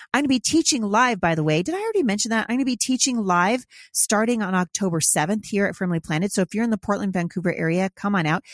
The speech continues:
You need to be a member of Mom Strong International, and, uh, you can join even when you come, but I'd rather you joined earlier 'cause you gotta download that study. So, uh, print it up,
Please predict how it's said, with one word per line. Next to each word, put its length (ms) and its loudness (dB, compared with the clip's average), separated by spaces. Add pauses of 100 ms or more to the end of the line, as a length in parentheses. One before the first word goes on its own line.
(180)
You 80 -2
need 120 2
to 80 0
be 100 0
a 40 -2
member 300 0
of 80 -2
Mom 200 0
Strong 260 -2
International, 680 0
and, 320 -2
uh, 240 0
you 160 -2
can 200 -2
join 280 0
even 200 -2
when 120 -2
you 100 -2
come, 280 -4
but 100 0
I'd 120 -4
rather 220 0
you 140 -4
joined 340 -4 (460)
earlier 480 2
'cause 180 -2
you 80 -2
gotta 220 0
download 440 0
that 160 -4
study. 360 -4
So, 340 0 (400)
uh, 140 2
print 240 -2
it 60 -2
up, 140 0